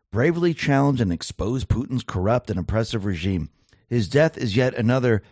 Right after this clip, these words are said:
grim example of Putin's callous indifference for the life and liberty of others." Sean Davis responded to this and said, "Ukraine murdered an American citizen.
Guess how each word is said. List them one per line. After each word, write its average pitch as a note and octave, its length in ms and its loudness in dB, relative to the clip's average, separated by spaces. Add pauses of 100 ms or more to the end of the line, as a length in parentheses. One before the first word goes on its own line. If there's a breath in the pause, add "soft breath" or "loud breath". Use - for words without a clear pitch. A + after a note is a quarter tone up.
(120)
grim D#3 200 0
example A#2+ 560 0
of G#2+ 140 -6
Putin's A2 480 -4 (360 soft breath)
callous D3+ 500 0
indifference A#2+ 640 2
for - 160 -6
the G2+ 100 2
life A#2 420 2
and A#2+ 140 2
liberty G#2+ 360 0
of G2 180 -2
others." F2+ 460 0 (260 soft breath)
Sean C#3 300 -4
Davis A#2+ 300 -2
responded D#3 380 0
to G#2 60 -8
this G2+ 160 -2
and G#2 120 -2
said, F#2+ 240 0 (480 soft breath)
"Ukraine D#3+ 500 0
murdered C3+ 440 2
an A2+ 120 0
American G#2+ 400 2
citizen. G2+ 520 -2